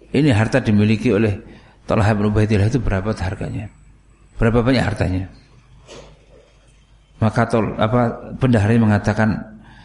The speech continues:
hartanya sebanyak empat ratus ribu dirham. Empat ratus ribu dirham kalau di, di, kita hendak bagi itu,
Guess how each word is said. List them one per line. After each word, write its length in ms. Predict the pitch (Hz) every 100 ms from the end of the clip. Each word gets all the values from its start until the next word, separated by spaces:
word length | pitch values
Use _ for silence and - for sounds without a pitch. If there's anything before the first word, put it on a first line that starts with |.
| - -
hartanya 480 | 110 110 104 107 110
sebanyak 560 | - 101 92 104 107 - - - - - -
empat 560 | 110 107 107 110 -
ratus 400 | 104 101 107 - 104
ribu 320 | 101 - 104 101 -
dirham. 880 | 107 92 92 - - - 90 87 87 - - - - - - _ - - - _ - - - - - - - - - - - - - - - - - - - - - - - - - - - - -
Empat 160 | -
ratus 240 | 110 107 104 107
ribu 160 | 107
dirham 400 | 107 82 101 123
kalau 160 | 110 87
di, 160 | 101 - - - - - - - - -
di, 120 | - 95 98
kita 240 | - 104 101
hendak 320 | 98 - -
bagi 400 | 104 101 110 98
itu, 240 | - -